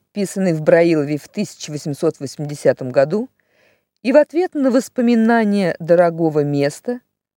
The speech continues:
Надежда Филаретовна подарила Чайковскому эмалевые часы.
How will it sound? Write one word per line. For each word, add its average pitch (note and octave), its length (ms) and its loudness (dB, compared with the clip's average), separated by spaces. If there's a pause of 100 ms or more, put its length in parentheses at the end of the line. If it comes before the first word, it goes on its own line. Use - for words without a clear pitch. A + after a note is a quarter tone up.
(280)
Надежда C#4 420 2
Филаретовна C#4 720 2
подарила A#3+ 520 0
Чайковскому C4+ 840 -4 (360)
эмалевые C4+ 480 2
часы. - 560 -12